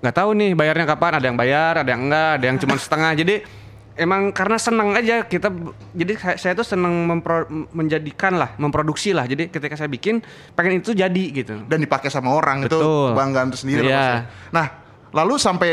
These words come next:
Speaker 2: di titik mana nih lo mikir bahwa, "Wah, ini maternal nih sebenarnya kalau gua bisnis, gua bisnisin, gua kelola secara lebih mateng,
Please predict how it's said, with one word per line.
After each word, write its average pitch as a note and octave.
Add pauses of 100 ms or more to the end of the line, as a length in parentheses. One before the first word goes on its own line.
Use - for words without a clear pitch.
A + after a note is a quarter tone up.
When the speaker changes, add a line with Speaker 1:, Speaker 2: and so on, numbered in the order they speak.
(120)
Speaker 2:
di D#3+
titik -
mana E3+
nih C#3+
lo D#3
mikir D#3+
bahwa, C#3+
"Wah, D#3+
ini C#3
maternal B2+
nih F3
sebenarnya B2+
kalau A#2
gua A2+
bisnis, A#2+ (160)
gua B2
bisnisin, B2
gua B2+
kelola A#2+
secara A#2+
lebih A#2+
mateng, A#2+